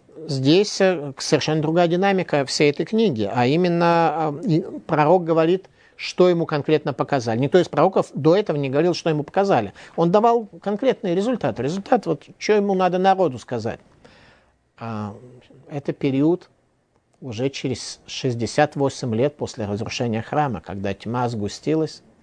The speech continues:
когда пророк видит какие-то явления, которые происходят в этом мире,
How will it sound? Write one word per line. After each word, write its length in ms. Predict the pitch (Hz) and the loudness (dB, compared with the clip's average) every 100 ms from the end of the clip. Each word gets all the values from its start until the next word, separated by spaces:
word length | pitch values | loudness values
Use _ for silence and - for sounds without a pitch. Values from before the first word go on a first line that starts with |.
| _ _ _ _ - | _ _ _ _ -10
когда 360 | 131 117 135 - | -8 -2 -2 0
пророк 520 | 143 139 131 151 143 | 0 2 2 0 0
видит 300 | 139 139 135 | -2 -2 -2
какие-то 580 | 120 123 - 127 123 127 | -4 -4 -4 -4 -2 -2
явления, 600 | 120 123 139 180 180 170 | 0 2 2 2 0 -2
которые 360 | 160 170 165 | -2 0 0
происходят 680 | 156 151 151 - 151 143 139 | 0 0 -2 -2 0 2 0
в 60 | 131 | -4
этом 260 | 127 135 | -4 -4
мире, 760 | 131 131 135 135 135 123 120 | -4 -2 0 0 2 2 0